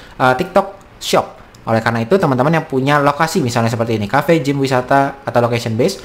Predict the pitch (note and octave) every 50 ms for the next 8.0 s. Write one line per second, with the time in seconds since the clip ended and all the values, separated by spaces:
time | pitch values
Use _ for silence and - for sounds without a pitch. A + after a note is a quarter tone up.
0 | - - - - - - - - C3 C#3+ E3 G3 F#3+ - - E3+ - B2+ A#2+ C3
1 | B2 B2+ A#2 A#2 D#3+ F3+ F3+ C3 C3 C3+ D#3+ E3 D3 D#3+ D3 A#2+ A#2+ A2 A2+ A2+
2 | A#2+ B2+ C#3+ D3 A#2+ B2 C3+ C3+ A#2+ A2+ A2+ A2 - C3 C#3+ C#3+ - - - -
3 | - E3 - G3+ - - B3 F#3+ - - C#3 - - - - - - - - D#3+
4 | F3 F3 A#3 A#3 A3+ A3 G3+ G#3 G3+ A3 G#3 F3+ E3+ D#3 F3+ F3+ F3 E3+ D#3+ D3+
5 | D3 C#3 C3+ C3 - D3 C#3+ - C#3+ - - C3 - - D3+ C#3+ C3 B2 A2 F#2+
6 | - - - - - G#2+ A2+ C#3 D#3+ C#3+ C3 B2+ A2+ B2+ B2+ A#2+ A2+ A#2 A#2+ C3
7 | D#3 D#3 D#3 D3+ D3 B2+ B2+ C#3+ C#3+ - - C3+ B2 B2 A#2 B2 C#3+ F3+ G3+ G3+